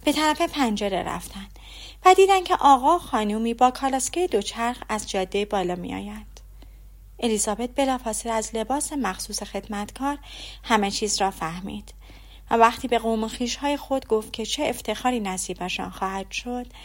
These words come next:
آنها را غرق در حیرت و شگفتی کرد. دستپاچگی خود الیزابت به هنگام گفتن این مطلب، به علاوهٔ وضعیتی که پیش آمده بود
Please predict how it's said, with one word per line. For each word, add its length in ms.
آنها 320
را 100
غرق 440
در 160
حیرت 440
و 60
شگفتی 540
کرد. 460
دستپاچگی 840
خود 240
الیزابت 640
به 80
هنگام 420
گفتن 420
این 320
مطلب، 400
به 60
علاوهٔ 640
وضعیتی 580
که 120
پیش 360
آمده 440
بود 260